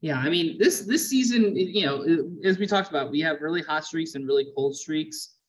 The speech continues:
It's, it's gonna be interesting to see how things turn out, but ultimately, it's going to be a season that,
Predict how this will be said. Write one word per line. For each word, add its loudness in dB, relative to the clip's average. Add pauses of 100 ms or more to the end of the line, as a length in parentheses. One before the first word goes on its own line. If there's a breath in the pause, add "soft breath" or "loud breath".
(440)
It's, 0
it's -6
gonna 4
be 2
interesting 2
to -4
see -6
how 2
things -2
turn -2
out, -2
but -6
ultimately, -2 (380)
it's -2
going 2
to 0
be -2
a -2
season -6
that, 0